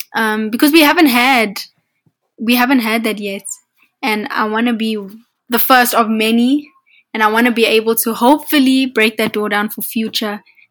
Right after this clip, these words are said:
African artists, 'cause it's something that's very important to me.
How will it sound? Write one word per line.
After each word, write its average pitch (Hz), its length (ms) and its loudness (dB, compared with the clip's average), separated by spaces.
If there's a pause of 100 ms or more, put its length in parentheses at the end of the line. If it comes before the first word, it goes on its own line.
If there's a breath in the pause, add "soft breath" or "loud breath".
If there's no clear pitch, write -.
African 208 360 -8
artists, 202 480 -10
'cause - 180 -16
it's 208 120 -4
something 247 280 0
that's 214 200 -2
very 208 400 0
important 196 540 -10
to 202 120 -12
me. 202 240 -14